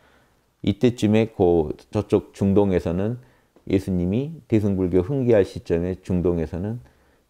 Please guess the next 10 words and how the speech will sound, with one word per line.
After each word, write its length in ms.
"천국이 420
있어. 380
천국 380
가자." 240
해가지고 540
그게 380
서양으로 520
퍼져서 460
서양 400
문화의 440